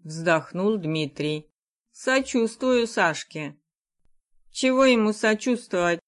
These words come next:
Он активный у нас, то писателем становится, то танцором, то музыкантом. Очень разносторонне развитый". "И в кого только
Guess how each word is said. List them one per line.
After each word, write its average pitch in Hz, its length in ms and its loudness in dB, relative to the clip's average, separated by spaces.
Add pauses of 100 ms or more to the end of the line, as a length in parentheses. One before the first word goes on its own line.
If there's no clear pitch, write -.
(280)
Он 269 200 4
активный 220 680 2
у 190 60 -2
нас, 185 340 -4 (220)
то 277 140 4
писателем 190 840 0
становится, 180 840 -4
то 254 220 2
танцором, 202 880 2 (300)
то 285 120 2
музыкантом. 180 1040 0 (400)
Очень 240 540 0 (160)
разносторонне 202 1080 0
развитый". 151 840 -2 (920)
"И 233 220 4
в - 140 -10
кого 180 400 4
только 294 520 -2